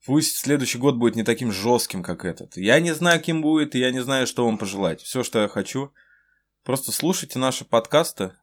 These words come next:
ставьте оценки, пишите комментарии, пишите, э, в Telegram, если хотите стать участником нашего подкаста. Это очень просто сделать, и я уверен, получится что-то интересное. А самое главное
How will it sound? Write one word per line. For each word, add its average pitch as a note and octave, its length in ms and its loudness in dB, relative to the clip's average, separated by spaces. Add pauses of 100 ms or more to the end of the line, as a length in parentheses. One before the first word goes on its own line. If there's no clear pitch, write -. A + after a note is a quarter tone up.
ставьте - 460 -2
оценки, A#2 400 -6
пишите C#3+ 380 -8
комментарии, A#2+ 580 -2 (280)
пишите, D3 380 -2
э, A2 560 4
в - 80 -14
Telegram, A2+ 420 2
если F#2 200 -4
хотите F#2 340 -8
стать - 260 -4
участником F2+ 580 -4
нашего E2+ 600 -8 (100)
подкаста. F#2 520 -4
Это F2 420 -6
очень A2 320 -6
просто C#3+ 320 -4
сделать, A#2+ 480 -6
и F#2+ 220 -6
я A2+ 120 -2
уверен, F3+ 520 -8
получится E3 420 0
что-то D#3+ 300 -4
интересное. C#3 560 -4 (880)
А - 140 -10
самое E3+ 320 0
главное G#2+ 480 0